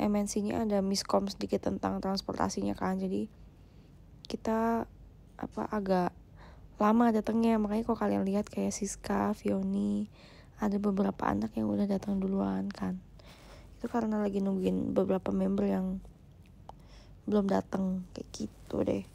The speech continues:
Habis itu G R, seru banget G R-nya, eh, K F C, No Way Man, sama kita High Voltation. Termasuk cepet sih G R-nya. Terus besoknya,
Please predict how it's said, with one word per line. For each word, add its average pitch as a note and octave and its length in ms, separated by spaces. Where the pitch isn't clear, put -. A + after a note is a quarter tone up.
Habis A3+ 240
itu B3+ 240
G - 80
R, C4+ 320
seru - 160
banget C4 320
G B3 40
R-nya, C4+ 600
eh, A3+ 260
K - 40
F A3 120
C, - 140
No A#3 160
Way A3 160
Man, A#3 400
sama G#3+ 320
kita A3 160
High A#3 160
Voltation. A3 720
Termasuk C4+ 320
cepet - 320
sih D#4+ 160
G C#4+ 160
R-nya. B3+ 560
Terus C4 160
besoknya, C4+ 880